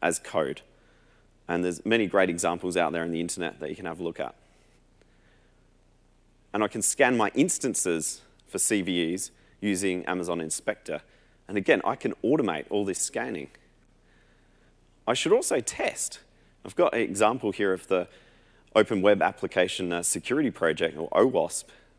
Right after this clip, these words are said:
uh, which is an open source project. And this is one of their great tools, uh, zap, or Z Attack Proxy. So it helps you test web applications.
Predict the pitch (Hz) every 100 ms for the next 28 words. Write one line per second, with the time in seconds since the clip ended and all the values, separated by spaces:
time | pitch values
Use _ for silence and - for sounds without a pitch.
0 | _ _ - 78 - 90 85 80 110 107
1 | 95 104 92 - - - - - _ -
2 | - 98 92 90 - - - 92 92 123
3 | 117 98 101 92 90 85 95 92 - 101
4 | 85 82 - 76 80 92 80 - 92 90
5 | 95 113 - 87 92 - - 87 - -
6 | - _ _ _ _ - - 139 - 98
7 | - - 110 - - 101 101 87 - 95
8 | - 73 - 71 -